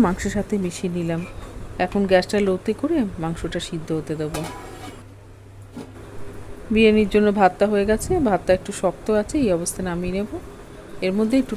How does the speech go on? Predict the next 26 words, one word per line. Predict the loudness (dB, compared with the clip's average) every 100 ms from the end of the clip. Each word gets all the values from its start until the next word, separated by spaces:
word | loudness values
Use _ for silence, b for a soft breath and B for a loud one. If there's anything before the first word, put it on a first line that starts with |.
| -4
ঠান্ডা | 0 2 2
জল | 2 0
দিয়ে | -2 0
দিলাম। | -2 -2 -10 -18 -18 -16 -16 -6
ঠান্ডা | 0 2 4 4
জলটা | 2 4 4
হাতা | 2 2 0
দিয়ে | 0 -2
একটু | -2 -4
মিশিয়ে | -4 -2 0
নিয়ে | 0 -2 -10 -14
ফ্যানটা | -6 -6 -4 -4
ঝেড়ে | -2 -2 -2
নিলাম। | -4 -4 -6 -12 -16 -16 -4 -4
একটা | -2 -2
ঝুড়ির | -2 0 2 2
মধ্যে | 2 2 2
ভাতটা | 0 0 -2
ঝরিয়ে | 0 -4 -4
নিয়েছি। | -6 -8 -10 -8 -8 -10 -12 -12 -12 -2
তিরিশ | 2 4 4 6
মিনিট | 6 4 2
ঢাকা | 4 6 6
দেওয়া | 6 4
ছিল, | 0 -2 0
মাংসটা | 0 0 0